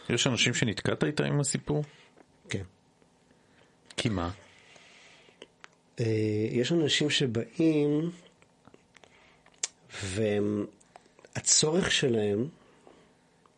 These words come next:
Speaker 2: כל כך חזק שיראו אותם. לא, אה, ו-, ו-, זה קרה לי, זה קרה לי פעמיים, עם אנשים שמבחינת הקריירה הם מאוד מוצלחים ומצליחים.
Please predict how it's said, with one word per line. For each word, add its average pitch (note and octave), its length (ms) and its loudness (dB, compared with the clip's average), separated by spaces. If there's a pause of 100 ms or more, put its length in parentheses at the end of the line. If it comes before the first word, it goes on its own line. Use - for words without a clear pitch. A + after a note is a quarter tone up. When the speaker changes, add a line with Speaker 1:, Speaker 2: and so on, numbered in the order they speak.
(680)
Speaker 2:
כל - 140 -8
כך D3+ 160 -2
חזק C#3+ 340 0
שיראו A2+ 440 4
אותם. C#3 240 0
לא, A2 160 -2
אה, C3 60 0 (180)
ו-, C3 40 -2 (160)
ו-, C3 80 -2 (640)
זה A2+ 140 -4
קרה C3+ 200 2
לי, D#3+ 200 -2
זה A#2+ 100 0
קרה C#3 180 0
לי D#3+ 80 0
פעמיים, A#2+ 500 0 (1000)
עם A#2+ 140 2
אנשים A#2+ 320 0
שמבחינת C3 560 0
הקריירה B2+ 640 -2
הם A2 180 0
מאוד D3 280 -2
מוצלחים B2+ 540 -2
ומצליחים. A#2+ 520 -4